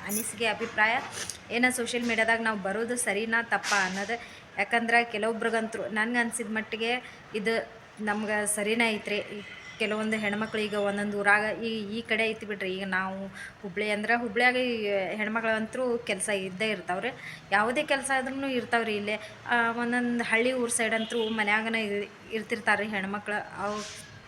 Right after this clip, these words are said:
ಮತ್ತು ಅವರೆಲ್ಲ ಈಗ YouTube ಚಾನೆಲ್ ಶುರು ಮಾಡಿದ್ರೆ ಒಂಚೂರು ಫಸ್ಟಾಗಿ ಕೈ ಹಿಡಿಯಂಗಿಲ್ರಿ. ಆಮೇಲೆ ಕೈ ಹಿಡಿತಪ್ಪ ಅಂದ್ರೆ ಅವ್ರನ್ನ ಹಿಡಿಯೋರು ಯಾರು ಹಿಂಗೆ ಇರಂಗಿಲ್ರಿ. ಅದ್ರ ಸಂಬಂಧ ಇದು ನನ್ಗೆ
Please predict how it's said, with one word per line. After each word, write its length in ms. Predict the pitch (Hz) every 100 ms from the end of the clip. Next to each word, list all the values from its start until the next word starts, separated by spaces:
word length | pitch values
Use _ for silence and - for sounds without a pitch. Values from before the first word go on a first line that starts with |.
| - - - -
ಮತ್ತು 260 | 247 254 247
ಅವರೆಲ್ಲ 280 | 233 233 247 247
ಈಗ 500 | 240 233 220 220 214
YouTube 240 | 208 220
ಚಾನೆಲ್ 260 | 233 214 214
ಶುರು 260 | - 208
ಮಾಡಿದ್ರೆ 560 | 214 202 208 202 220 220 - - -
ಒಂಚೂರು 640 | 240 233 247 240 233 233 226
ಫಸ್ಟಾಗಿ 500 | 254 254 - 233 233
ಕೈ 200 | - 240
ಹಿಡಿಯಂಗಿಲ್ರಿ. 600 | 247 226 220 208 202 220
ಆಮೇಲೆ 360 | 208 214 233
ಕೈ 200 | 226 208
ಹಿಡಿತಪ್ಪ 500 | 220 208 202 214 202
ಅಂದ್ರೆ 600 | 196 202 220 262 - - -
ಅವ್ರನ್ನ 220 | 202 202 226
ಹಿಡಿಯೋರು 360 | 226 202 214 208
ಯಾರು 200 | 196 202
ಹಿಂಗೆ 180 | 190
ಇರಂಗಿಲ್ರಿ. 720 | 185 208 202 202 190 180 233 277 - - - -
ಅದ್ರ 160 | 214
ಸಂಬಂಧ 320 | 254 240 226 220
ಇದು 280 | 226 208
ನನ್ಗೆ 640 | 226 208 220 220 208 -